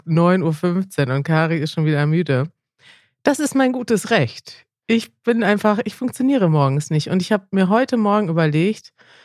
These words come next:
gut, das musst du jetzt mal eingestehen. Es ist nicht so, dass ich immer denke, "Ah,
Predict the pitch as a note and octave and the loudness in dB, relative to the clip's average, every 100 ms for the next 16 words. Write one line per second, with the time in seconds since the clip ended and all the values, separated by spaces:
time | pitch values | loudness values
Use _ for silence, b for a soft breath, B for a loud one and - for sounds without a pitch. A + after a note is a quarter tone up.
0 | b b _ - A#3 D4+ - - _ F3 | b b _ -2 0 0 -4 -16 _ -2
1 | G3 G3+ B3+ - G#3+ G3 G3 F#3 F3 G3+ | 0 2 0 0 0 0 0 0 0 0
2 | G#3 - D3 D3 F3 - F3 - G3 A#3+ | -2 -2 0 0 -2 -4 -4 -4 -2 -2
3 | F#3+ F#3+ F3 F3 - D#3+ - - F3 F3+ | 0 0 2 0 -2 -6 -8 -4 0 2
4 | E3+ E3+ E3+ - E3 | 2 0 0 0 2